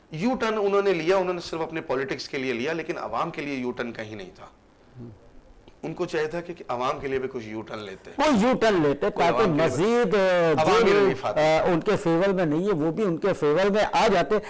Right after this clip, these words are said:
Speaker 2: अच्छा, अब क्योंकि हम अरशद शरीफ जो हमारे, अ, सीनियर सहाफ़ी, anchor person, उनकी शहादत हुई, उनके हवाले से भी हमने शुरू में गुफ्तगू की। अब वज़ीर आज़म साहब ने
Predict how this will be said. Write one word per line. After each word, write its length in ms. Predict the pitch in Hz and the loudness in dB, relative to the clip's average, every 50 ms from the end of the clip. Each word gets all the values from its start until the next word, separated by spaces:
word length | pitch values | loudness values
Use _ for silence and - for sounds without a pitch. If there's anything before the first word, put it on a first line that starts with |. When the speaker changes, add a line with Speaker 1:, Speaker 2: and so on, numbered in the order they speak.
| - - - | -14 -8 -2
Speaker 2:
अच्छा, 200 | - - - 269 | -2 0 2 0
अब 200 | - - - 208 | 0 0 0 -2
क्योंकि 300 | - - - 247 226 - | -2 -2 -2 -2 0 2
हम 220 | 220 156 170 185 - | 2 2 2 0 0
अरशद 380 | - - 143 143 143 - 170 | 0 0 0 0 0 -2 -4
शरीफ 360 | 156 - - 151 131 135 135 - - | -4 -2 -2 -2 0 0 -2 -4 -4
जो 120 | 127 147 | -2 -2
हमारे, 320 | 135 131 127 131 127 127 123 | -2 -2 -2 -2 -2 -2 -4
अ, 60 | 117 - - - - - - - | -6 -10 -18 -20 -20 -12 -4 0
सीनियर 580 | 123 127 127 123 - - 139 127 127 135 135 127 | 2 2 2 0 0 -2 0 0 2 0 0 0
सहाफ़ी, 680 | - - 135 113 123 120 113 - - 135 123 123 - - | -2 -4 -2 -2 -2 -2 -4 -4 -4 -4 -4 -4 -6 -4
anchor 320 | - 131 117 - - 131 127 | -4 -4 -4 -2 -2 -4 -4
person, 340 | - - 127 117 - - 127 | -2 -4 -6 -6 -4 -4 -4
उनकी 340 | 127 123 120 110 - 147 | -4 -4 -6 -6 -6 -8
शहादत 580 | 127 - - 139 113 123 127 117 143 151 147 147 - | -6 -4 -4 -2 0 0 0 0 0 -2 -2 -2 -2
हुई, 240 | 135 156 156 131 - - - - - - - - | 0 0 0 0 -2 -6 -16 -20 -20 -12 -4 -2
उनके 240 | 160 175 180 - 202 | -2 -2 0 0 0
हवाले 340 | 160 156 151 151 151 156 | 0 2 2 2 2 0
से 160 | 143 - 170 151 | 0 -2 -2 0
भी 140 | 147 160 | 0 0
हमने 240 | 143 131 131 143 147 | 0 0 0 -2 -2
शुरू 260 | 139 - 147 135 135 | -2 -2 -2 0 0
में 160 | 139 147 143 117 | 0 -2 -2 -2
गुफ्तगू 440 | 131 127 - - 151 131 131 147 | -2 -4 -4 -4 -4 -2 -2 -2
की। 300 | 139 143 - 160 170 160 - - - - - - - - - - - - - - _ - | -2 0 0 0 0 -2 -4 -10 -20 -20 -20 -20 -20 -20 -20 -20 -20 -20 -20 -12 _ 0
अब 280 | 240 277 - - - - - - - 220 226 190 - - - _ _ _ _ _ _ - | 0 0 0 0 -6 -12 -16 -18 -20 -20 -18 -18 -20 -20 -20 _ _ _ _ _ _ -4
वज़ीर 420 | 127 156 160 160 240 240 220 208 | -2 -2 0 0 2 2 4 4
आज़म 280 | 185 160 151 139 175 156 | 4 4 2 2 0 -2
साहब 360 | - 151 131 127 131 120 117 | 0 0 2 2 2 0 -4
ने 120 | 117 139 | -8 -10